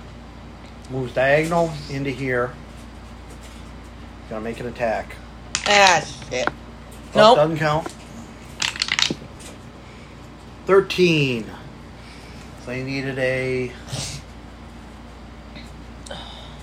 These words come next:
Speaker 1: thirteen to hit.
Speaker 2: Aw, fuck.
Speaker 1: So.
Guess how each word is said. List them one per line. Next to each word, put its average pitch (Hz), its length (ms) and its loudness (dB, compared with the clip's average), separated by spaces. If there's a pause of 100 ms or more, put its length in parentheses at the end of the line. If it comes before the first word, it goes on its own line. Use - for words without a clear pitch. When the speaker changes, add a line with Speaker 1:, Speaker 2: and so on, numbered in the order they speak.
(1600)
Speaker 1:
thirteen 151 460 0
to 135 60 2
hit. 156 280 4 (260)
Speaker 2:
Aw, 143 580 -2
fuck. - 200 -12 (1160)
Speaker 1:
So. - 160 -10